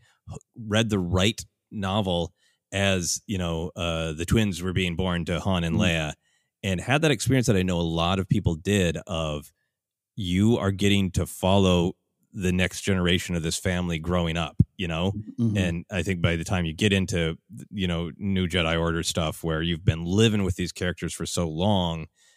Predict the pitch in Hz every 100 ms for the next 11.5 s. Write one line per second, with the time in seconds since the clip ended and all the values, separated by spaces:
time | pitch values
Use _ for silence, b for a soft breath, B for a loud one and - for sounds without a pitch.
0 | _ - 95 82 85 90 85 90 92 82
1 | 87 90 98 101 90 85 90 120 131 92
2 | 78 76 - _ _ _ _ 90 80 78
3 | - 95 82 85 85 - _ - 107 87
4 | 98 101 110 101 92 92 92 85 - 92
5 | - 98 87 82 80 71 - 120 82 76
6 | 90 - 101 113 98 87 85 80 _ _
7 | 98 110 90 80 101 - 95 78 82 82
8 | 87 - 110 - 110 - 80 87 85 -
9 | - 92 80 85 80 80 90 101 87 -
10 | b b b - 90 80 90 104 92 90
11 | 82 85 85 80 78